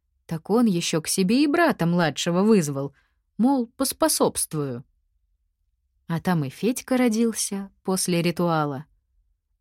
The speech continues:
А брат? А что брат? У Руди их и так с избытком.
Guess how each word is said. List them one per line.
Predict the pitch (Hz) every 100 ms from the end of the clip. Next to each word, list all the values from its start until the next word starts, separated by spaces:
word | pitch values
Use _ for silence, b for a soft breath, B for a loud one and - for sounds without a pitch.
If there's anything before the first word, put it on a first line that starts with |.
| -
А | 185
брат? | 185 254 381 - - _ _ _ _ _ _ _ _
А | 175
что | - - 151
брат? | 147 127 - - _ _ _ _ _
У | 190 170
Руди | 220 196
их | 185 180 -
и |
так | 160 208
с | - -
избытком. | 147 151 131 - 107